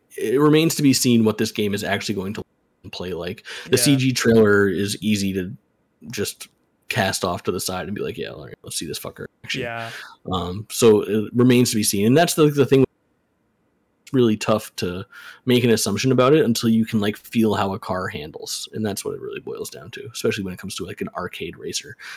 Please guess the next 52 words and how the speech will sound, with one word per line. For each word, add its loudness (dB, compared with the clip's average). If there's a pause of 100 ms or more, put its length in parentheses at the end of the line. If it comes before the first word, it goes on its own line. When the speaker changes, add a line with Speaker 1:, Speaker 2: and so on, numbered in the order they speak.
(140)
Speaker 1:
Does 2
it -2
feel 0
tight? -4
Does -4
it -10
feel -6
fast? -8
That's -8
all -6
I -10
care -12
about. -12 (300)
Can 2
I 4
crash? -4 (320)
There's -10
three -10
things. -20 (320)
Speaker 2:
Yeah. -10 (180)
Um, 0 (440)
I, -2
I -10
mean, -2
I 6
guess 0
it's -10
worth -2
reading -6
off -4
at -8
least -12
the -2 (140)
<laughs> -
other -6
stuff -6
that -6
was -10
announced. -6 (500)
Um, 0
Speaker 1:
Yeah, 8
go 6
ahead. 2
Speaker 2:
there's -4
Tempest -6
Rising, -6
which -8
is -6
a -6
R -6
T -8
S. -6